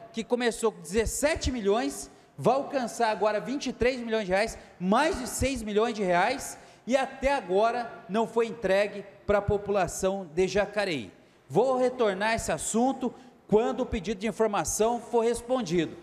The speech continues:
Mas não dá, né? Dinheiro em caixa tem, essa obra aí é do empréstimo do caf, que nós aprovamos aqui na Câmara Municipal, e até agora não foi entregue, dificultando a vida dos motoristas, dificultando a vida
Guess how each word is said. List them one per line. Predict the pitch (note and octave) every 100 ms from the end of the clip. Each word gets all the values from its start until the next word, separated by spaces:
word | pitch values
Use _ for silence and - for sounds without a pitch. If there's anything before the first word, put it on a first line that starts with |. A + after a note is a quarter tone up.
| - -
Mas | C4+
não | C#4+
dá, | B3 A3+ F#3 - -
né? | F#3+
Dinheiro | A3 G#3+ B3+ C4+ C#4
em | B3
caixa | B3 A#3 A#3
tem, | - G#3+ B3 B3+ - -
essa | - G3 B3 A3
obra | A3+ A3+ G#3+
aí | G#3 F#3+ - - -
é | - A3+
do | A#3+ A#3+
empréstimo | G3 - G#3 G3 G3
do | G3+
caf, | - G#3 A#3 A3+
que | -
nós | G3 F#3+
aprovamos | F3+ G3+ F#3+ C#3+ G3 F#3 E3
aqui | F3 G3
na | F#3
Câmara | F3 F3+ F3 F#3
Municipal, | G#3 G3 B3+ - A3+ B3+ - - - -
e |
até | C#4 C4+ - B3+
agora | C#4+ F#3+ G3+ A3+ C4 B3+ - -
não | G3 C4 B3+
foi | B3 C4
entregue, | - G#3+ A3+ G#3
dificultando | A#3 - C#4 C4 B3 - G#3+ A#3 A#3 G#3+ - - -
a | F#3+
vida | F#3 A3 A3
dos | G#3+ E3+
motoristas, | G#3 G#3+ F#3 E3+ A#3 A#3+ A#3 F#3+
dificultando | - G3+ A3+ G#3 G#3 G#3 A3+ G#3+
a | F#3
vida | D3 G3 A#3 A3+ -